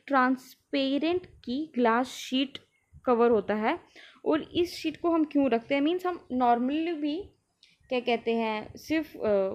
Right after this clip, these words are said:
कुकिंग पॉट्स रख सकते थे, but उसको हमने एक शीट से क्यों कवर किया, एक ग्लास की शीट से, प्लेन ट्रांसपेरेंट ग्लास की शीट से कवर क्यों किया?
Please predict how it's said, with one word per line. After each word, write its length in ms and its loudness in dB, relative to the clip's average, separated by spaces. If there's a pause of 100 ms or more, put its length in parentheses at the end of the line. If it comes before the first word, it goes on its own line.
(100)
कुकिंग 320 0
पॉट्स 340 0
रख 180 0
सकते 380 -2
थे, 180 -6 (440)
but 180 2
उसको 320 -4
हमने 380 0
एक 420 -8
शीट 420 -4
से 160 0
क्यों 240 -2
कवर 300 2
किया, 360 -6
एक 180 -4
ग्लास 380 0
की 160 0
शीट 380 -8
से, 440 -2 (100)
प्लेन 280 -2
ट्रांसपेरेंट 560 -2
ग्लास 260 0
की 80 -10
शीट 180 -12
से 140 -8
कवर 220 -4
क्यों 320 -4
किया? 280 -4